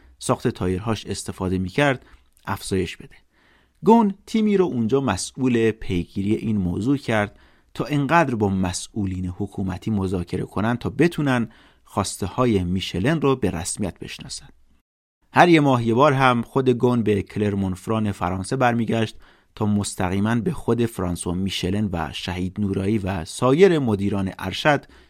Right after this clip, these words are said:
گزارش بده. اونا هم با هر گزارشی که گون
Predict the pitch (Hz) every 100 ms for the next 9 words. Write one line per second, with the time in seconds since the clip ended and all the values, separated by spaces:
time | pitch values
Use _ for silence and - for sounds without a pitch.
0 | _ - 156 117 - - - _ _ _
1 | _ _ _ _ _ _ 190 233 240 240
2 | 175 165 156 214 196 160 131 123 123 170
3 | - 104 - 87 87 - 95 95